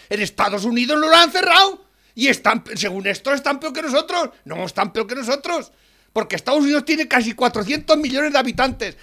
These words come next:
¿Sabéis cuántos muertos tenía que llevar Estados Unidos pa' echarnos la pata?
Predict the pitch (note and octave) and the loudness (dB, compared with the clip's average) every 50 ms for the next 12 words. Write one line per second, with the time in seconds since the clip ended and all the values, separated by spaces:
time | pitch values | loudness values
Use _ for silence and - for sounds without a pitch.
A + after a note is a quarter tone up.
0 | - - - - A3+ A#3 D4 C#4 - - D#4+ D#4+ D#4+ D#4+ D#4+ D4 C#4 C#4+ D4+ D#4 | -20 -18 -6 -4 -2 0 0 0 4 6 6 6 8 6 4 4 6 8 8 6
1 | D4+ - - D#4 C#4+ C#4+ - C#4+ C#4 C#4+ C#4+ - C#4 C#4 C4+ C4 C#4+ C#4+ C#4 - | 6 8 6 4 4 6 6 6 6 6 4 4 4 4 6 6 6 6 4 4
2 | - C#4+ C#4+ C#4 B3+ C4+ D4 D4+ D4+ D4 C4+ - - - - - - _ _ - | 6 6 6 6 4 2 2 6 6 6 6 6 2 -8 -20 -20 -20 _ _ 6
3 | C#4 C#4+ C#4 - D4+ D4+ D4 D4 C#4 C#4 C4+ - - D4+ E4 D#4+ - D#4 C#4+ B3+ | 8 8 8 8 8 8 8 8 8 8 8 8 8 8 8 8 8 6 6 6
4 | A3 - | 2 -2